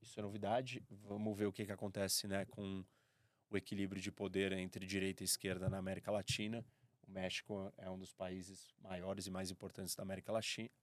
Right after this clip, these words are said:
Latina. E que mais que nós temos? Temos eleição no Uruguai também. É, eleição do Uruguai é importante pra nós,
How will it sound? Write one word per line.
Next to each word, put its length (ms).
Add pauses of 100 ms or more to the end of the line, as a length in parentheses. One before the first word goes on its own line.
(180)
Latina. 560 (960)
E 600
que 100
mais 220
que 80
nós 160
temos? 260
Temos 200
eleição 280
no 100
Uruguai 480 (280)
também. 340 (540)
É, 560
eleição 340
do 60
Uruguai 300
é 40
importante 440
pra 140
nós, 480